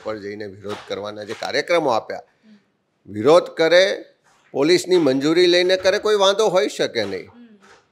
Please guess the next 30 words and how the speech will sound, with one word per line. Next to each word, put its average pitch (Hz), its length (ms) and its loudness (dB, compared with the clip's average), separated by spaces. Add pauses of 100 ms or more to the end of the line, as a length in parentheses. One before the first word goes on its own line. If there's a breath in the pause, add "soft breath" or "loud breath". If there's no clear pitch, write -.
પણ 170 120 -6
કોંગ્રેસ 147 840 -4
કાર્યાલય 151 800 0
પર 107 220 -4
આવવાના 127 600 0
છે 127 160 -8
એવું 120 240 -4
આગોતરી 113 520 -6
જાણ 107 340 -2
હોય, 95 360 -10 (640)
આગલી 135 460 2
જ 156 100 -4
રાતે 127 600 -2
વી 117 220 -8
એચ 139 300 -4
પી, 131 140 -12
બજરંગ 113 500 -6
દળના 123 300 -6
લોકો 113 400 -6
કોંગ્રેસ 107 460 -8
કાર્યાલય 110 520 -8
આવીને 107 400 -10
પથ્થરમારો 117 720 -8
કરી 98 280 -12
જતા 98 280 -14
હોય, 101 260 -10
તોડફોડ 165 640 -2
કરી 117 280 -8
જતા 107 300 -8
હોય, 98 220 -8